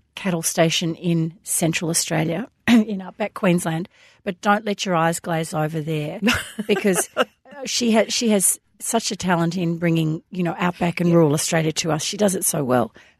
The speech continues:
Speaker 1: <clears throat> excuse me, three brothers share the adjoining fence lines, and when the middle brother Cameron is found dead, his body's found by an old stockman's grave out in the middle of Whoop Whoop. The suspicion then envelops the family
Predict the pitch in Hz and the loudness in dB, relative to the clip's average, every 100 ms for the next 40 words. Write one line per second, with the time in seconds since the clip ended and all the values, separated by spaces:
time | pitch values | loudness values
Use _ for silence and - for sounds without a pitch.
0 | _ - 294 247 190 - - 226 214 165 | _ -2 0 0 -4 -10 -12 -8 -4 -6
1 | - - 294 339 190 170 180 - - 180 | -8 0 0 2 0 0 -2 -2 0 2
2 | 180 170 165 180 180 170 - 165 170 - | 2 0 0 2 4 2 0 -4 -4 -4
3 | 170 160 165 175 185 180 202 320 294 202 | -4 -4 -2 0 2 4 4 2 2 0
4 | 165 - 175 180 175 160 160 - 175 160 | -2 -6 -2 0 0 -2 -4 -8 -6 -4
5 | 156 143 180 147 180 - _ _ _ _ | -4 -2 2 2 0 -8 _ _ _ _
6 | _ _ - - - _ 190 - 175 160 | _ _ -20 -20 -20 _ -6 2 2 2
7 | - 156 151 151 151 143 - 165 - 160 | -2 -4 -2 -2 -2 -4 -6 -6 -6 -6
8 | 160 - 156 151 165 151 170 160 156 156 | -6 -4 -2 0 0 0 0 -2 0 0
9 | 147 - 170 175 156 - - - - - | -4 2 0 2 -4 -4 -12 -20 -20 -20
10 | - _ - - 196 - - 247 - 202 | -20 _ -6 -2 2 0 0 -2 0 2
11 | 185 180 170 160 170 170 - 180 - 170 | 4 4 2 2 2 2 -4 -8 -6 0
12 | 165 165 160 165 | 4 4 4 2